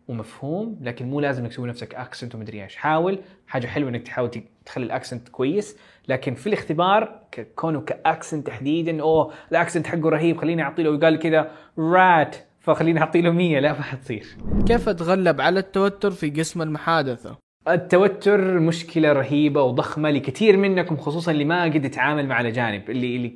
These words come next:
Speaker 1: مثال كبير جدًا أنا. فأنا في البداية كنت حتى الورقة وفي الاختبار كانت تهتز بشكل مو طبيعي، من كتر المختبر كان يمديني أشوف إن الورقة قاعدة تهتز من كتر التوتر. فالحل هنا إنك حاول إنك ما تتوتر لأنك متوتر.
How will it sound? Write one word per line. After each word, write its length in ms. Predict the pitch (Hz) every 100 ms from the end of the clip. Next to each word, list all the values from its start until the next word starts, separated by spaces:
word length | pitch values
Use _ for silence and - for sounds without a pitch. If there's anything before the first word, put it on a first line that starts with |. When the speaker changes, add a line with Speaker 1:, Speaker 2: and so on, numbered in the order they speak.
| -
Speaker 1:
مثال 680 | 151 143 139 135 156 135 -
كبير 240 | 135 135
جدًا 320 | 123 113 98
أنا. 140 | 101 90 _ - - - - -
فأنا 260 | - 143 143
في 60 |
البداية 180 | 131 156
كنت 180 | 151 156
حتى 220 | - 147
الورقة 300 | 139 156 143
وفي 120 | 135
الاختبار 300 | 131 - 143
كانت 240 | 143 139 127
تهتز 300 | 104 143 131
بشكل 300 | 120 127 127
مو 100 | 131
طبيعي، 460 | 131 117 139 156
من 120 | 139 127
كتر 220 | 151 139
المختبر 300 | 120 - 147
كان 140 | 139
يمديني 200 | 127 139
أشوف 220 | 123 131
إن 40 | 123
الورقة 180 | 127 113
قاعدة 200 | 107 107
تهتز 320 | 113 120 127
من 60 |
كتر 100 | 113
التوتر. 440 | 123 107 113 175 202 196
فالحل 340 | - 156 - 294
هنا 220 | 277 254
إنك 140 | 180
حاول 420 | - - 202 226 214
إنك 360 | 180 170 165
ما 120 | 156
تتوتر 520 | 180 160 - 180 180 143
لأنك 340 | 143 143 139
متوتر. 440 | 123 - - 101